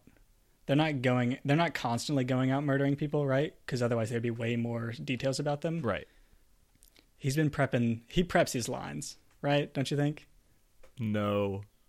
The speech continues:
Speaker 2: question.
Speaker 1: And he, I'm gonna say, nailed it.
Speaker 2: Oh, he crushed it. I was scared. I am now scared of the, the Chandrian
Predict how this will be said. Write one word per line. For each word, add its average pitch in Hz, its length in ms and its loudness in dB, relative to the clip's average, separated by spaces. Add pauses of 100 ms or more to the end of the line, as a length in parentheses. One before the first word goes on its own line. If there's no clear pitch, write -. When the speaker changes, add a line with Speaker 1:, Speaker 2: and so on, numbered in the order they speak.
(160)
Speaker 2:
question. - 880 -10 (760)
Speaker 1:
And 131 120 0
he, 156 180 4
I'm 165 140 6
gonna 170 120 4
say, 160 120 4
nailed 135 360 4
it. - 160 -8 (720)
Speaker 2:
Oh, 117 100 0
he 123 100 2
crushed - 340 -2
it. 104 160 -6
I 143 160 8
was 120 140 6
scared. 110 300 0
I 135 200 2
am 123 120 0
now 98 160 0
scared 98 300 -2
of 92 80 -12
the, 92 300 -6 (180)
the 117 140 -6
Chandrian 90 580 -8